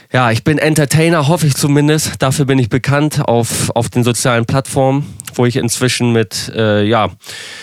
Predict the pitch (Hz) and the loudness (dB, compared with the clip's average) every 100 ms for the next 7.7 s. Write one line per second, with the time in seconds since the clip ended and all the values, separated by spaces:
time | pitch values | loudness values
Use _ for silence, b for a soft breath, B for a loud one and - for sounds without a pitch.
0 | B B 160 143 147 - 135 127 147 143 | B B 0 2 2 2 0 2 2 2
1 | 135 131 131 120 123 120 135 143 135 B | 2 2 2 2 2 0 0 -2 -4 B
2 | B - 104 - 131 139 143 139 127 B | B -4 -2 0 0 0 0 0 -2 B
3 | B 113 135 123 127 117 117 135 - 123 | B -4 -2 0 0 2 0 -2 0 -2
4 | - - 131 123 117 110 B B B 135 | -2 -4 -2 0 2 0 B B B 0
5 | 131 - 127 117 - B B B - 113 | 0 2 0 0 -6 B B B -4 2
6 | 110 107 - 170 - 160 147 135 135 131 | 2 2 0 0 2 2 2 2 2 2
7 | 110 135 131 123 123 120 | 2 2 2 2 2 0